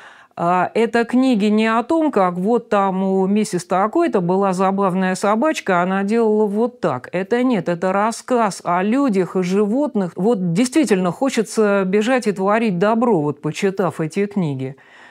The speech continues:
Вот ты читаешь про этого доктора, который в глухую ночь, боже мой, это предвоенная Англия, там зачаточные телефоны, там вот ему звонят, тут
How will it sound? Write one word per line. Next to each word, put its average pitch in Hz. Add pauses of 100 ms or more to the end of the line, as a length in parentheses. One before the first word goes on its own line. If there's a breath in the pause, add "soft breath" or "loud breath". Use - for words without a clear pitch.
(100)
Вот 190
ты 226
читаешь 254
про 208
этого 214
доктора, 190
который 220 (380 loud breath)
в 151
глухую 302
ночь, 294
боже 247
мой, 285
это 185
предвоенная 262 (120)
Англия, 165
там 208
зачаточные 214
телефоны, 240
там 226
вот 226
ему 220
звонят, 240
тут 233